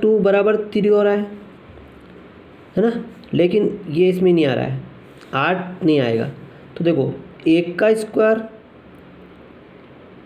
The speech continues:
तो हो गया इसमें, लेकिन अब दो का square करें।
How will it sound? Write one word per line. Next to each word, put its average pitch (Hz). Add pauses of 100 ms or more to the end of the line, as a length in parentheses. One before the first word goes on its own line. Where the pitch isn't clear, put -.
(800)
तो 208
हो 202
गया 196
इसमें, 143 (360)
लेकिन 175
अब 185
दो 143
का 180
square 190
करें। 208